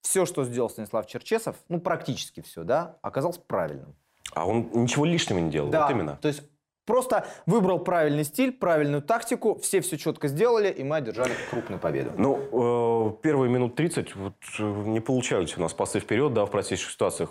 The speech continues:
Speaker 2: Мне кажется, ноги были деревянные. Вот эта победа пять ноль, она нам очень много уверенности придаст. И вот при нынешних настроениях в сборной, да, при, э, вот нынешнем настроении Черчесова, я думаю,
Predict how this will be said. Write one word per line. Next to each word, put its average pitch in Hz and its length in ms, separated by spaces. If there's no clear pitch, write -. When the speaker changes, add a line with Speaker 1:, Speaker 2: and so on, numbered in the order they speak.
Speaker 2:
Мне 98 120
кажется, 107 300
ноги 117 180
были 82 220
деревянные. 78 560
Вот 87 180
эта 101 140
победа 110 340
пять 101 240
ноль, 147 160
она 104 140
нам 120 180
очень 143 240
много 117 200
уверенности 117 300
придаст. 180 400
И 143 140
вот 135 240
при 135 140
нынешних 123 480
настроениях 135 380
в - 20
сборной, 92 360
да, 104 180
при, 85 360
э, 82 720
вот 90 400
нынешнем 101 320
настроении 92 320
Черчесова, 113 480
я 78 220
думаю, 104 360